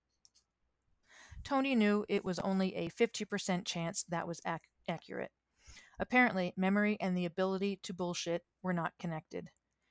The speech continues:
His father hadn't lost his social skills. That was a different kind of dementia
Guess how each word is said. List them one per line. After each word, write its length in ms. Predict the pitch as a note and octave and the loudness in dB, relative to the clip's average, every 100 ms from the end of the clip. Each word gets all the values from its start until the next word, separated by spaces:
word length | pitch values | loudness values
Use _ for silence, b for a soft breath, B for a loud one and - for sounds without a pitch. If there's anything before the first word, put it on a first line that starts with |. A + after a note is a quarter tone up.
| _ | _
His 160 | G#3+ - | -2 2
father 400 | A3+ G#3+ F#3 F3 | 4 6 4 2
hadn't 320 | G3 F#3+ F#3 | 2 2 0
lost 320 | E3+ D#3 - | 0 -2 -6
his 160 | F#3+ - | -8 -2
social 320 | F3+ - E3 | -2 -2 -8
skills. 540 | - E3 B2+ C3+ - - _ _ _ | -10 -10 -10 -8 -10 -12 _ _ _
That 180 | G#3+ G#3+ | 0 0
was 120 | G3 | 0
a 60 | F#3 | -2
different 340 | G3 - D#3+ | -2 -2 -4
kind 340 | - G#3+ G#3 F#3+ | 2 4 4 2
of 180 | E3+ D#3+ | -2 -4
dementia 540 | F3 E3+ E3 - D#3 | -2 -2 -2 -4 -6